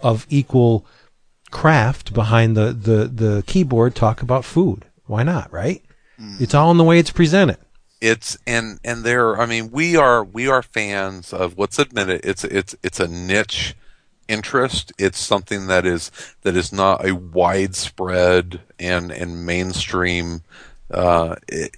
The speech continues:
Speaker 3: entertainment media. Um, it, it's a niche interest, and,
Speaker 1: Mm.
Speaker 3: and food, and it, it is, and, and,
Speaker 1: Yeah.
Speaker 3: and I think,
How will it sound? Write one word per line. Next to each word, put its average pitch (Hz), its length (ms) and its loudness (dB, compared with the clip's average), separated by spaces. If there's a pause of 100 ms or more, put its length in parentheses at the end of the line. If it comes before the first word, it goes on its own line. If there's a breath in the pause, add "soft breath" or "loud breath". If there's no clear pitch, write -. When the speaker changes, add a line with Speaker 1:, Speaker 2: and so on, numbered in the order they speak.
Speaker 3:
entertainment 98 840 -2
media. 87 640 -2 (460 loud breath)
Um, 92 400 2
it, 117 140 0
it's - 260 0
a 165 60 0
niche 160 320 -2
interest, - 480 -6 (100)
and, 98 340 0 (240 loud breath)
Speaker 1:
Mm. 175 280 -6
Speaker 3:
and 107 100 -4
food, 170 500 2
and 123 280 0
it, 123 260 -2
it 208 400 0
is, - 480 -8
and, 135 240 -6
and, 135 200 2
Speaker 1:
Yeah. 127 60 2
Speaker 3:
and 123 140 -2
I 131 80 2
think, - 240 -12